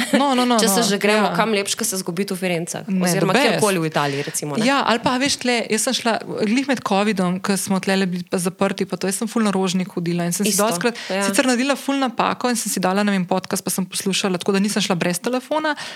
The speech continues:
Speaker 1: ampak meni se je ene parkrat zgodilo, da sem toliko padla v pogovor, ko sem ga poslušala, da sem zatavala nekam.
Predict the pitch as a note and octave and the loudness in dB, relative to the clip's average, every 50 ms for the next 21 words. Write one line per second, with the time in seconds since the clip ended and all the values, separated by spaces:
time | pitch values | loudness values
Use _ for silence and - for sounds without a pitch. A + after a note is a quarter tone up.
0 | - - - - - - - F3+ G3 F#3+ G3 - _ - G3+ G3 A3+ C4 C4+ - | -14 -16 -16 -18 -10 -6 -2 -2 -2 -2 -4 -8 _ -2 0 0 2 0 0 0
1 | D#4 D4+ D4+ D4 - - A#3 B3 B3 - C4+ - A3 G3+ G#3 F#3+ A#3+ A#3 A#3+ B3 | 0 0 0 -2 -4 -4 -4 -2 -2 -4 -4 -2 -2 -2 0 0 0 0 -2 -2
2 | - G3+ F3+ - - B3+ - - - G#3 G3+ G#3 A3+ A#3+ A#3+ A#3+ - F#3+ E3 F3+ | 0 -2 -2 0 -2 -4 -4 -4 -2 0 0 0 0 -2 -2 -2 -4 -2 0 0
3 | F3+ F#3+ F#3+ G#3 - - G3+ - G3+ F#3+ F#3+ F#3 F#3+ F#3 F3 - - F#3+ G3 F#3+ | 2 2 0 0 -2 -4 -2 -2 0 0 0 -2 -2 -4 -4 -2 -2 -2 -2 -2
4 | - - C4 A#3+ G#3 - - A3+ G3+ F3 F3+ F3+ - G3 F#3+ G3 F3+ E3+ D#3+ - | -2 -2 -2 -2 -2 -2 0 0 0 0 0 0 0 0 0 2 2 0 -2 -2
5 | D#3+ E3 - - - - - G#3 A#3 C#4 | -2 -4 -6 -6 -6 -4 -4 -2 -2 -4